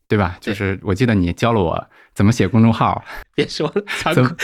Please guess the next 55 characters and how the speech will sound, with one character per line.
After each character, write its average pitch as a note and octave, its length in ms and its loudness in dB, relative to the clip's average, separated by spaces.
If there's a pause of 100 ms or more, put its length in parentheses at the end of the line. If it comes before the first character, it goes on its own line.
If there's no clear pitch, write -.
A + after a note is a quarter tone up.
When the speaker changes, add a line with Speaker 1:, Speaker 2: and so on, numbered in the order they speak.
(180)
Speaker 2:
残 F#3+ 300 -2
酷。 - 240 -4
Speaker 1:
怎 - 120 2
么 C3+ 100 4
写 G#2+ 220 0
东 B2+ 220 2
西， B2 240 -2
对 G2+ 140 -2
吧？ F#2+ 80 -2
因 C3+ 120 -2
为 D3+ 120 -2
我 A#2+ 180 0
前 A#2+ 140 0
两 C3 120 2
天， C3+ 320 2 (340)
呃， G2+ 120 -12
送 C3+ 160 0
给 G#2 80 4
厚 A#2+ 140 -2
望 G#2 360 0
一 A#2+ 120 -8
本 F2 160 -8
《投 - 140 -14
资 A2 100 -10
第 G#2+ 120 -4
一 A2+ 60 0
课》， A#2 200 -6
我 F#2 80 -2
记 G2+ 140 -2
得 G#2 100 0
我 F#2 120 0
写 - 160 -4
的 - 100 -4
赠 A#2 220 0
言 F#2 200 0
就 G#2+ 100 -2
是， F#2+ 240 -4 (220)
Speaker 2:
<laughs> E3 120 0 (200)
Speaker 1:
“是 - 140 0
你 G#2 140 4
教 B2+ 180 2
会 C#3 120 2
我 G#2+ 140 2
写 A2 160 0
东 B2+ 200 2
西 B2 120 2
的。 G#2 80 4 (240)
<laughs>” - 240 -12
开 C#3 120 2
玩 C3 120 4
笑 C3 180 0
了 F#2+ 80 0
哈。 G2+ 160 -6 (440)
然 B2+ 120 2
后， D3 380 2